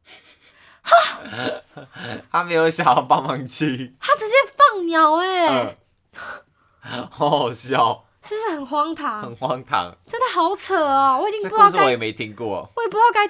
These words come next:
Speaker 1: 不知道该怎么生气了。
Speaker 2: 嗯。
Speaker 1: 那我怎么，我能怎么办？我隔天就是要用冰箱啊。
Speaker 2: 只好自己清。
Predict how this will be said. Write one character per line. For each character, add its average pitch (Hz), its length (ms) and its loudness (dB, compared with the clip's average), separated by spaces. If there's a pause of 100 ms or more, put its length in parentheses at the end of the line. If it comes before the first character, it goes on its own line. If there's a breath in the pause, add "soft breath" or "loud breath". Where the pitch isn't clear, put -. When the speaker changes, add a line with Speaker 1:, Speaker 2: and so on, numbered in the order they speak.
(140)
Speaker 1:
不 - 140 -10
知 381 60 -2
道 381 100 4
该 381 160 0
怎 381 120 -8
么 247 120 -10
生 285 260 -4
气 277 320 -10
了。 208 80 -16
Speaker 2:
嗯。 214 120 -20
Speaker 1:
那 403 140 -2
我 349 140 -2
怎 277 160 -6
么， 240 160 -10
我 254 60 -8
能 269 180 -6
怎 285 100 -4
么 226 120 -10
办？ 277 120 2
我 226 80 -8
隔 269 120 -6
天 349 100 -4
就 370 80 -8
是 349 60 -6
要 359 80 0
用 339 120 -6
冰 302 220 -8
箱 262 260 -4
啊。 247 220 0
Speaker 2:
只 247 60 2
好 117 120 2
自 127 120 -8
己 101 120 -8
清。 92 320 -12